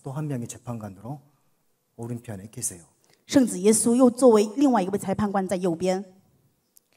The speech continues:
Speaker 1: 대제사장으로 행하신 십자가의 그 사건은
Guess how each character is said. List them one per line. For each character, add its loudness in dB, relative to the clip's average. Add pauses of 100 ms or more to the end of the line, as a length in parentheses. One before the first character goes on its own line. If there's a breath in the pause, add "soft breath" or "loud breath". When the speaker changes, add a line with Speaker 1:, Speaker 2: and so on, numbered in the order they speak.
(2250)
Speaker 1:
대제사장으로 -4
행하신 -6
십자가의 -6
그 -18
사건은 -12